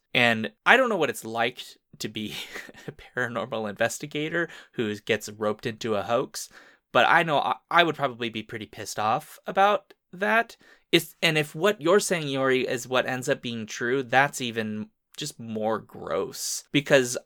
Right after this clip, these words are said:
as we've said, these people seem fairly genuine about their interest in these things, and to give people the runaround is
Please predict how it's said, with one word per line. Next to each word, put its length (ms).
as 260
we've 160
said, 260
these 160
people 240
seem 200
fairly 300
genuine 520
about 340
their 180
interest 460
in 100
these 220
things, 440
and 240
to 340
give 140
people 240
the 80
runaround 600
is 380